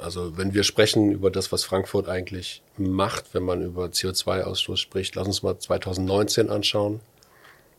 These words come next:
Das war das Jahr, in dem Frankfurt, ich habe nochmal die Zahlen rausgesucht, etwas über siebzig Millionen Passagiere hatte.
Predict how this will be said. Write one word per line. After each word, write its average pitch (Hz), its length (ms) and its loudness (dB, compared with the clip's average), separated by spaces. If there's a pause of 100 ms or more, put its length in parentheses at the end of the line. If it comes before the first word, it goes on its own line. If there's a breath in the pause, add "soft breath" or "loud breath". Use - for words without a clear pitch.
Das 92 140 -6
war 95 120 2
das 92 180 0
Jahr, 95 260 4
in 92 120 0
dem 92 360 -2 (160)
Frankfurt, 101 540 0
ich 98 100 -4
habe - 100 -2
nochmal 92 200 -2
die 87 60 -6
Zahlen 95 360 0
rausgesucht, 92 720 -4 (880 soft breath)
etwas 104 260 4
über 95 140 6
siebzig - 380 0
Millionen 101 320 2
Passagiere 95 600 -2
hatte. 120 300 -4